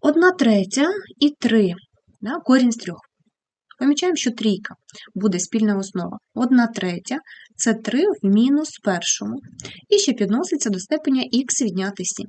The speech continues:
Дорівнює. Корінь з трьох — це три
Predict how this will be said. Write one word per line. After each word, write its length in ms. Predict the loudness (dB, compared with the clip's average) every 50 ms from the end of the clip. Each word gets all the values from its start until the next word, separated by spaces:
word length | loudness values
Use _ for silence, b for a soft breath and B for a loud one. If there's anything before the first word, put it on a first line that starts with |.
| -12 _
Дорівнює. 600 | -6 -4 -2 -2 -2 -4 -4 -8 -10 -10 -10 -12 -12 -14 _ B B B B B B _
Корінь 380 | -2 0 2 4 4 4 4 2
з 100 | 0 -4
трьох — 500 | -4 -2 0 2 2 0 -2 -4 -6 -8 -12 -16 _ _ _ b b b b _ _ -4
це 100 | -4 -4
три 400 | -4 -2 -2 -2 0 2 2 2